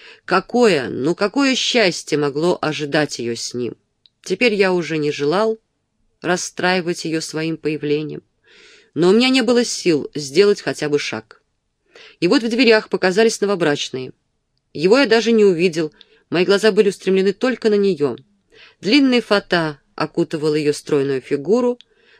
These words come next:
но позволяла разглядеть, что голову она держит прямо,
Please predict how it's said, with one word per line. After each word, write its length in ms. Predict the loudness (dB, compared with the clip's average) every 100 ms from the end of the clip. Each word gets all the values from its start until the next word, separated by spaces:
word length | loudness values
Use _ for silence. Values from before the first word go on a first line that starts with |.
| -4
но 80 | -2
позволяла 580 | -2 0 2 2 4
разглядеть, 580 | 2 0 -4 -2 2 2
что 280 | 2 -4 -4
голову 580 | 4 4 4 2 2 2
она 300 | 0 0 0
держит 520 | 0 0 0 -4 -8
прямо, 580 | -4 0 2 2 0 -8